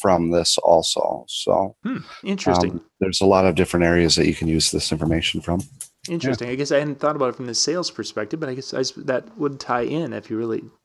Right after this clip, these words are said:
Speaker 2: you really start, start thinking about it.
Speaker 1: Right.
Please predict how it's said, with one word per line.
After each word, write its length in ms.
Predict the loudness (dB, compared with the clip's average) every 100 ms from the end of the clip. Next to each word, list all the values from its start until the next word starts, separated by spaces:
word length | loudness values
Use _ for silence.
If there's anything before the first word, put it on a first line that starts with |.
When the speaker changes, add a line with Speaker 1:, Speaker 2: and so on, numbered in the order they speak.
| -20
Speaker 2:
you 140 | -14 -8
really 200 | -4 -4
start, 240 | -6 -14 _
start 260 | -6 -6
thinking 240 | -6 -8 -8
about 160 | -8
it. 160 | -12 -20 -20 -20 -8 0
Speaker 1:
Right. 220 | 0